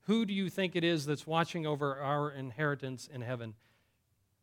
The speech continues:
It is Christ or God himself. And so, therefore, it is kept by his great power and omniscience and omnipotence.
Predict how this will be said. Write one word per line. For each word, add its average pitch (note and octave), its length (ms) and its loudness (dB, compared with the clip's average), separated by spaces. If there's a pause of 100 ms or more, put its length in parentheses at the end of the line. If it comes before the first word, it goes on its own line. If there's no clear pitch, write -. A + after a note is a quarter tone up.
(760)
It D3 120 4
is C#3+ 260 2
Christ D3+ 640 -2
or C3 180 -4
God C3 400 0
himself. A#2 640 -8 (320)
And C3 200 -6
so, C3+ 200 -4
therefore, C3+ 560 -2
it C#3+ 100 -2
is C3 140 -4
kept - 420 -8
by B2+ 200 -4
his C#3 320 -8
great C#3+ 440 -4
power B2 460 -6 (320)
and D3 200 0
omniscience B2+ 800 -2
and C#3+ 120 -4
omnipotence. B2+ 720 -6